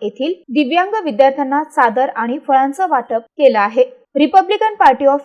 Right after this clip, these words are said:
इंडियाचे जिल्हाध्यक्ष निवृत्ती हत्ती अंबिरे, तालुका अध्यक्ष भगवानराव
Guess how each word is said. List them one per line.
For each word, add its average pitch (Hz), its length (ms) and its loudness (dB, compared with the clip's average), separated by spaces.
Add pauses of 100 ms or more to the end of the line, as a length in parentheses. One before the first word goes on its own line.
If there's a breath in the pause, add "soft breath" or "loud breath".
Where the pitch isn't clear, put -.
इंडियाचे 247 520 -4
जिल्हाध्यक्ष 233 580 -4 (360 soft breath)
निवृत्ती 311 560 -2
हत्ती 302 440 -8
अंबिरे, 233 680 -8
तालुका 247 320 2
अध्यक्ष 196 360 -6 (460 soft breath)
भगवानराव 339 600 2